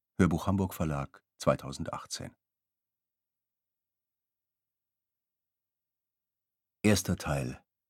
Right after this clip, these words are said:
Die Reise. Die Anschlagtafel. Chor. Warum wehklagst du so, wenn nicht bei einem Bild des Schreckens?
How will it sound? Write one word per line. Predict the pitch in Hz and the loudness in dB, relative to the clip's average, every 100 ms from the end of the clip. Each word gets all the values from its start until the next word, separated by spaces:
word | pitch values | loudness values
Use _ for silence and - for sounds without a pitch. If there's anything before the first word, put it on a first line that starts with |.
| _ _ - | _ _ 0
Die | 80 | 0
Reise. | 73 80 82 - 64 - _ _ _ _ _ _ _ _ _ _ _ _ _ _ | 4 2 0 -4 -8 -16 _ _ _ _ _ _ _ _ _ _ _ _ _ _
Die | - | -4
Anschlagtafel. | - 98 - 95 76 - - 69 - - 85 _ _ _ _ _ _ _ _ _ _ _ _ _ _ _ _ _ _ _ - | 0 0 -2 -2 -4 -6 -4 -4 -4 -10 -14 _ _ _ _ _ _ _ _ _ _ _ _ _ _ _ _ _ _ _ -6
Chor. | - 80 78 - _ _ _ _ _ - | 2 4 4 -4 _ _ _ _ _ 6
Warum | 101 104 104 | 8 8 8
wehklagst | 131 143 165 143 - | 6 4 4 4 2
du | 143 117 | 2 4
so, | 120 110 98 | 4 4 4
wenn | 101 | 4
nicht | 98 - | 4 4
bei | 87 | 4
einem | 90 82 | 4 2
Bild | - 104 95 - | 2 2 2 -6
des | - | -8
Schreckens? | - - 95 - 92 - - | -4 0 0 0 -4 -4 -10